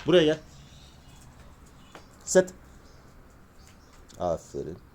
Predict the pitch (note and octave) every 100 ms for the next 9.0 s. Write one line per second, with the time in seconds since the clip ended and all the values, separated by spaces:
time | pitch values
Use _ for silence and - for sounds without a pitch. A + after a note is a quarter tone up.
0 | - - - - - - - - - -
1 | - - - - - - - - - -
2 | - - - - - - - - - -
3 | - - - - - - - - - -
4 | - - - - - C#3 D3 - A#2 C3+
5 | C3+ C#3 C#3 A2 A2 A#2+ G#2+ D2+ C#2+ -
6 | D#2+ E2+ D#2+ E2+ E2 D#2+ - C#3+ B2 B2+
7 | C3+ - - A2+ - A2+ A2+ A#2 G2+ G2
8 | - C#3 E3 - - - - - A#2+ B2+